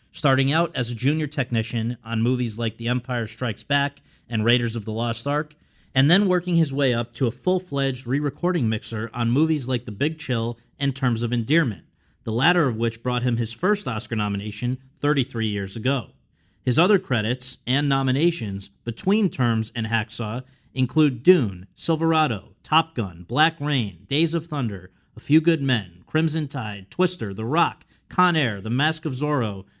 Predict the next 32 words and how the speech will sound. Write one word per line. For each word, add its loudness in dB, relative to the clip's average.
Armageddon, 0
The 0
Patriot, 0
Pearl 4
Harbor, 0
Spider-Man, -2
Spider-Man -4
Two, 2
Memoirs 0
of -4
a -4
Geisha, -2
Apocalypto, -2
and -2
Transformers. -4
In 2
two 4
thousand 4
sixteen, 0
O'Connell 0
mixed 0
the -4
sound 0
not 2
only 2
on 0
Hacksaw, -2
but 0
also 2
on -2
Passengers, 0
Ben-Hur, 0